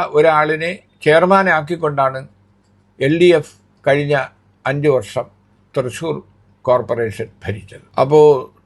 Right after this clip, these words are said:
തൃശ്ശൂർ എന്തായാലും യു ഡി എഫിന് ആധിപത്യമുള്ള ഒരു കോർപ്പറേഷനാണ്. അത് തിരിച്ചു പിടിക്കാൻ കഴിയുമെന്ന ആത്മവിശ്വാസത്തിലാണ് തൃശ്ശൂരിലെ കോൺഗ്രസ്സുകാർ.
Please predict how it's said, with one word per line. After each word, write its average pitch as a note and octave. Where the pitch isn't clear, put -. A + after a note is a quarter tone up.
തൃശ്ശൂർ G#3
എന്തായാലും G#3+
യു F3+
ഡി -
എഫിന് G3+
ആധിപത്യമുള്ള F3
ഒരു D3
കോർപ്പറേഷനാണ്. C#3+
അത് D3+
തിരിച്ചു C#3
പിടിക്കാൻ D3
കഴിയുമെന്ന C#3+
ആത്മവിശ്വാസത്തിലാണ് B2+
തൃശ്ശൂരിലെ B2
കോൺഗ്രസ്സുകാർ. -